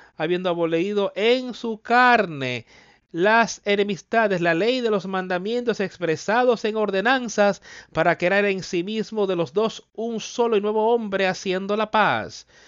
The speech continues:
y mediante la cruz reconciliar con Dios a ambos en un solo cuerpo,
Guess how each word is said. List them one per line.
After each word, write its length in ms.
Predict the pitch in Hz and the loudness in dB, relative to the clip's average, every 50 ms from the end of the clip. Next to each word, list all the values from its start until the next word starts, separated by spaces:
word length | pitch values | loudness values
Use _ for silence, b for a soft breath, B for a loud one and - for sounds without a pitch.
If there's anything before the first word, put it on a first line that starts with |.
| b b b b b b b | b b b b b b b
y 140 | 170 156 170 | -6 -4 -4
mediante 840 | 180 180 180 170 165 175 214 240 247 240 226 226 214 202 - 202 190 | -4 -4 -6 -6 -4 0 2 2 4 2 2 -2 -6 -4 -2 0 2
la 140 | 190 175 | 2 0
cruz 480 | 170 - 262 277 262 240 233 208 196 - | 0 -2 -4 -4 -2 -2 -2 -2 -2 -2
reconciliar 960 | - 190 190 185 - 180 170 170 147 - 156 143 139 160 240 277 277 262 254 | -4 -4 -4 -4 -4 -6 -6 -6 -6 -8 -8 -8 -2 0 2 2 4 2 2
con 220 | 247 - 233 226 208 | 2 0 0 0 0
Dios 420 | 196 185 185 180 180 185 175 - | -2 -2 0 0 0 -2 -2 0
a 260 | 156 147 165 196 226 | 2 4 4 6 4
ambos 380 | 233 226 226 226 220 208 - - | 4 2 2 0 0 0 0 0
en 320 | - 175 170 165 170 165 - _ | -2 -2 -2 -2 -4 -10 -10 _
un 300 | 254 285 320 320 294 262 | 0 0 2 2 0 -6
solo 360 | - - 240 220 214 202 196 | -6 -4 -2 -2 -2 -2 -2
cuerpo, 520 | - 185 180 180 175 175 175 190 180 175 | 2 4 4 4 4 4 0 -2 -2 -2